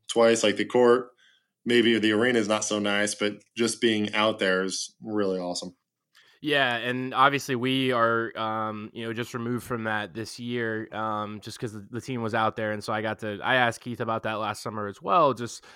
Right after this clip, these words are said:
Speaker 2: um, how it is playing out in that gym and how small it is, and, like, now, um, it hasn't changed at all. I mean, it's s-,
Speaker 1: Yeah.
Speaker 2: still, like, the same small gym on the beach out there. And, and I think that's what makes it such an awesome tournament because, like,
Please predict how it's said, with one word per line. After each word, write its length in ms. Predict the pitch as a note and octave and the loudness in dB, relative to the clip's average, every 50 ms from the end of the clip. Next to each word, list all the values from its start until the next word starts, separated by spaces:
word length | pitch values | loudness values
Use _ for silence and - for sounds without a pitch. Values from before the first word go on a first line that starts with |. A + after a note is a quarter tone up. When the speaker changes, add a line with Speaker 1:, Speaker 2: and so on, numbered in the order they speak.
| - - - | -20 -12 -4
Speaker 2:
um, 160 | - G#2+ G#2+ G#2+ | -2 -2 0 4
how 220 | B2+ C3 C3 B2+ | 8 10 10 10
it 60 | B2 | 8
is 140 | A#2+ A#2 - | 6 2 0
playing 260 | - - B2 A#2+ A#2 | -2 -4 -2 0 2
out 140 | A#2+ A#2 A2+ | 2 2 2
in 60 | A2+ A2 | 2 0
that 140 | A2 A2 | -4 -6
gym 240 | A2+ A2 A#2+ A#2+ A#2 A#2 | -4 -2 -2 0 0 0
and 80 | G#2+ | -2
how 60 | G#2 | -4
small 460 | G#2 - - D3 D3+ E3+ E3 D#3 D#3 C#3+ | -6 -6 -4 2 6 8 8 8 8 8
it 80 | C#3 | 6
is, 360 | C#3 C3+ C3 B2+ B2+ B2+ A2 | 6 6 6 6 4 2 0
and, 120 | A2 A#2 A#2 | -4 -6 -2
like, 180 | A2+ A2+ A2+ - | -2 -2 -2 -2
now, 460 | B2+ C3+ C#3 C3+ C3+ C3 B2+ B2+ A#2 - _ _ _ _ _ - - | 2 4 6 8 8 8 6 6 2 -2 _ _ _ _ _ -16 -6
um, 460 | - B2+ A#2+ A#2 A2+ A2+ A2+ A2 A2+ - | 2 4 6 6 8 6 6 4 0 -2
it 280 | C3+ C#3 C3 A2 B2+ - | -2 -2 -2 -4 -10 0
hasn't 280 | A#2+ C3 D3 C#3+ D3 C3+ | 2 2 4 4 2 0
changed 300 | D3+ D3+ E3 E3 C3+ C#3 | 0 2 2 2 2 2
at 60 | D3+ | 4
all. 340 | C#3 C#3+ F3 F3+ C3+ G#2 G#2+ | 6 8 10 8 8 6 4
I 120 | A2+ A2+ | 0 2
mean, 180 | B2 B2 B2+ C3 | 2 4 4 4
it's 420 | C3 B2+ - - - - G#2 - | 4 2 0 -4 -10 -10 -8 -4
s-, 140 | D#3 D3+ - | -2 0 2
Speaker 1:
Yeah. 40 | C#3 | 4
Speaker 2:
still, 300 | C3+ B2+ C#3+ D3+ D3+ D3+ | 6 6 8 8 8 8
like, 180 | D3+ C#3+ C3+ - | 8 8 6 4
the 80 | C3+ C3 | 0 -2
same 340 | - - D3+ C#3 C#3+ C#3 C3 | -2 0 2 2 2 2 0
small 340 | - - C3 C3+ C#3 C#3+ C#3+ | -2 0 4 4 6 6 4
gym 260 | B2+ A#2 C3+ D3 C#3+ C#3 | 4 2 2 2 4 4
on 140 | C3+ B2+ | 4 2
the 60 | B2+ G#2+ | 2 -2
beach 300 | G#2 B2 C#3+ C#3+ - - | -4 -4 -4 -4 -4 -4
out 220 | A#2 A#2 A2+ - | -2 -2 -2 -2
there. 300 | - A2+ G#2+ G#2+ A2+ A#2 - _ _ _ _ _ - | -4 -6 -6 -4 -4 -6 -8 _ _ _ _ _ -6
And, 140 | C3+ C3 C3 | -4 0 0
and 60 | C3 | 2
I 100 | B2+ A#2 | 0 0
think 280 | - D3 D#3 D3+ C3+ _ _ _ _ | 0 -2 -2 -2 -4 _ _ _ _
that's 360 | A#2+ B2 B2+ C#3 C#3 C#3+ - - | -4 0 2 2 2 2 -2 -4
what 160 | C#3 C3 B2+ | -6 -6 -6
makes 400 | A#2 A2+ A#2+ B2 B2+ - - - | -6 -8 -6 -6 -6 -6 -6 -6
it 140 | C3+ A#2+ - | -6 -6 -6
such 320 | - - C#3 B2+ - - | -6 -4 -4 -4 -4 -4
an 80 | C3+ A#2+ | -8 -4
awesome 420 | F2+ A2 A#2 A#2+ A#2+ - A#2+ A#2 | 0 2 2 2 0 -2 -10 -12
tournament 540 | - - - B2+ A#2+ C3 C3+ C#3 D3 D3 - | -14 -12 -10 -8 -4 -4 -2 -2 -4 -4 -6
because, 480 | C3 A2+ _ - B2+ B2 B2 A#2+ G#2+ | -8 -10 _ -4 -2 -2 0 -2 -2
like, 320 | B2 B2 A#2 A2+ G#2 _ | -2 0 0 -2 -2 _